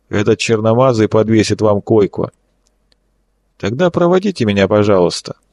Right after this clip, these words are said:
Ночью мне здесь делать нечего». «Если ветер не переменится, то мы доберёмся до Порт-Рояла в воскресенье вечером или в понедельник утром», заметил всё ещё стоявший в дверях шкипер.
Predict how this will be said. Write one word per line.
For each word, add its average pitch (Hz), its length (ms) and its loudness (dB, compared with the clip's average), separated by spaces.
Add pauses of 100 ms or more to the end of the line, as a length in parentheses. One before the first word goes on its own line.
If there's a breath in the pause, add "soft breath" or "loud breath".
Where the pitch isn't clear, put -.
(180)
Ночью - 320 -6
мне 110 160 0
здесь 101 200 -2
делать 101 320 2
нечего». 101 540 -4 (1600)
«Если 101 320 -6
ветер 120 340 0
не 110 120 -2
переменится, 117 640 0
то 117 140 0
мы 127 100 0
доберёмся 120 640 0
до 110 100 0
Порт-Рояла 120 800 0
в 110 60 2
воскресенье 110 640 0
вечером 117 520 0 (440)
или 110 160 0
в 104 60 -6
понедельник 131 720 0
утром», 98 520 -2 (500)
заметил 107 500 -2
всё - 220 -4
ещё 139 200 -4
стоявший 113 640 -2
в 104 60 -4
дверях 101 300 2
шкипер. - 480 -8